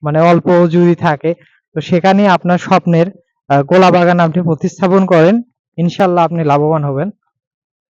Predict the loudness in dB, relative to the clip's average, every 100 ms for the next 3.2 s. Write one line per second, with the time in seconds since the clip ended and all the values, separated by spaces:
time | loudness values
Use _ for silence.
0 | _ _ _ -8 -6 -4 -2 -2 -2 -2
1 | -2 -2 -4 -4 -2 0 0 -2 -6 -12
2 | -4 2 2 4 4 4 4 4 4 2
3 | 0